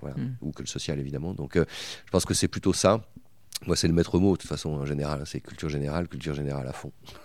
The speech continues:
Speaker 2: Mm. Comment tu te documentes ? Qu'est-ce que t'écoutes ? Qu'est-ce que tu lis ?
Speaker 1: Je dirais qu'on, notre rythme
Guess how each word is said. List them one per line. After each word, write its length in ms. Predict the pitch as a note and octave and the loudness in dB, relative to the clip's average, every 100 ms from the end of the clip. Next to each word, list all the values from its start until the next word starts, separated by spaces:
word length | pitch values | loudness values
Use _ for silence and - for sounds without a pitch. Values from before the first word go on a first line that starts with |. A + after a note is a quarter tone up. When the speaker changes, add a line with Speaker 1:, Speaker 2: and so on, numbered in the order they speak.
| - | -6
Speaker 2:
Mm. 140 | B2 B2 - - - - - - - | -4 -4 -8 -20 -20 -20 -18 -18 -2
Comment 200 | C#3 F3 | 2 2
tu 220 | - C3 | 2 -4
te 560 | A#2+ A#2+ A2+ A2+ A2 A2 - | 0 2 4 4 2 -2 -6
documentes ? 640 | B2 B2 - C3 A#2+ B2 B2 D3+ | -4 -4 -2 0 4 2 0 -2
Qu'est-ce 160 | C3 | -2
que 80 | C#3 | -2
t'écoutes ? 520 | B2 - - C3+ - | -4 -4 0 0 0
Qu'est-ce 180 | - A#2 | -6 -4
que 100 | B2 | -6
tu 160 | - B2 | -2 0
lis ? 300 | B2+ C3 C3+ - - - - - - | 0 0 -4 -10 -14 -16 -18 -18 -6
Speaker 1:
Je 120 | D#2 | 2
dirais 180 | F2+ G2+ | 4 4
qu'on, 400 | E2 D#2+ D2 - - - - - - C2 | 4 0 -2 -6 -14 -20 -20 -20 -16 -6
notre 480 | D2+ D#2+ - - D#2+ | -2 -2 -2 0 2
rythme 480 | F#2 G#2+ E2 D2+ | 2 0 0 -2